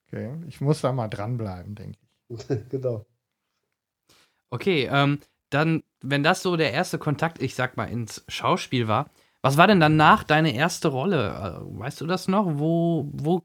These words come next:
Speaker 3: wo bist, oder wie bist du drauf aufmerksam dann geworden nach den ganzen Jobs?
Speaker 2: Ach so, ja, das war, das ist eine interessante Geschichte. Ich bin, äh, ich hatte damals eine Freundin und die hatte, also ich war, hatte ein Mädchen, mit der ich befreundet war, und die hatte viele Freunde, die, die so auch in der,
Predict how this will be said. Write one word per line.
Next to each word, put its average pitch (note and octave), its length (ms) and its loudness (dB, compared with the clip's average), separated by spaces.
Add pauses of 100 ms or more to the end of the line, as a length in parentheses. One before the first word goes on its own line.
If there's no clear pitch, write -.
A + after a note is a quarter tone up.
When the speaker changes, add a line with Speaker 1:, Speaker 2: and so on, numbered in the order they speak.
Speaker 3:
wo D#3+ 240 2
bist, F3+ 240 0
oder D#3+ 180 8
wie F3 120 4
bist G3 180 2
du F3 60 0
drauf D3+ 240 2
aufmerksam C3 580 4
dann A2+ 160 0
geworden A2 380 0
nach G2+ 120 -2
den G#2 140 -4
ganzen G#2+ 280 -4
Jobs? - 380 -8 (1500)
Speaker 2:
Ach F3 140 -6
so, C4 200 0
ja, D3 160 4
das F3 240 0
war, G3+ 220 2
das F#3+ 220 -6
ist G3+ 140 -6
eine A3 120 2
interessante G3+ 480 -2
Geschichte. F#3+ 340 -6
Ich C#3 80 -6
bin, D#3+ 220 0 (400)
äh, F3 140 -2
ich F3 120 -4
hatte G3+ 180 2
damals F3 400 2
eine E3 120 2
Freundin F#3 760 2 (480)
und D#3 240 0
die G3 200 0
hatte, F3+ 380 2
also B2 160 2
ich A2+ 100 -6
war, A#2+ 180 2
hatte A#2+ 160 -2
ein G#2+ 160 2
Mädchen, G#3+ 560 2
mit B2 120 -6
der A#2+ 60 -4
ich G#2+ 60 -10
befreundet F3+ 420 -2
war, F3 160 -4 (380)
und C#3+ 180 -2
die F#3+ 120 2
hatte G3 180 0
viele G3 220 0
Freunde, F3+ 440 2
die, E3 300 -4
die D#3 160 0
so D3 160 0
auch D3+ 200 0
in D3+ 100 2
der, B2+ 340 4